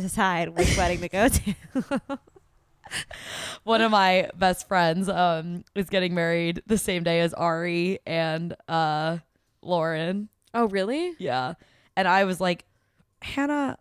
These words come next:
Speaker 2: <sighs> I have to watch this, obviously." <laughs>
Speaker 1: Well, do you think it's gonna air at the same time?
Speaker 2: Yeah. Don't they do the weddings live?
Speaker 1: Oh my God, do they? That's
Speaker 2: Yeah.
Speaker 1: crazy.
Speaker 2: I thought that they did. I could be wrong. Wait.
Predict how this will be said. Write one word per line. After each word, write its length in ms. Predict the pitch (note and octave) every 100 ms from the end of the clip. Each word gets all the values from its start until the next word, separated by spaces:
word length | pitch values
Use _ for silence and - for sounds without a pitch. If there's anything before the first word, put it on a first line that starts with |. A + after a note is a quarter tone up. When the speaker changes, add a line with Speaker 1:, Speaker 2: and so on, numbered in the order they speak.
| _
Speaker 2:
<sighs> 160 | _ _
I 1080 | - - - - - _ _ _ _ _ F3+
have 180 | E3+ -
to 80 | C#4
watch 300 | A3 G#3+ -
this, 160 | E3 -
obviously." 680 | - F#3 F3+ D#3+ - - -
<laughs> 100 | - - - _ _ - - -
Speaker 1:
Well, 140 | D#4 D4+
do 80 | D#4
you 40 | D#4+
think 120 | D#4
it's 100 | D4+
gonna 200 | C4 A#3
air 180 | G3 G#3+
at 80 | B3
the 80 |
same 220 | D4 E4 E4
time? 240 | F4+ F#4
Speaker 2:
Yeah. 180 | A#3+ F4+
Don't 240 | C#4+ A#3+
they 120 | B3 C#4+
do 160 | C4+
the 100 | C4+
weddings 340 | A3+ G3+ A#3 F3+
live? 640 | D#3+ D#3+ A3 F4 G4+ - _ _
Speaker 1:
Oh 100 | - C4
my 140 | G3+
God, 260 | G3+ E3+ E3
do 160 | F3
they? 340 | F#3+ A#3+ D#4 F4+
That's 120 | B3+
Speaker 2:
Yeah. 220 | G#3 G3 D#3+
Speaker 1:
crazy. 640 | G#3+ C4+ A3 F#2 A3 A#3 _ -
Speaker 2:
I 100 | F3
thought 220 | E3+ E3
that 140 | D3+
they 100 | D#3
did. 300 | D3+ D3 D3+ -
I 120 | G3
could 200 | - -
be 120 | G2
wrong. 320 | F2 E2+ E2+ -
Wait. 280 | G3+ F3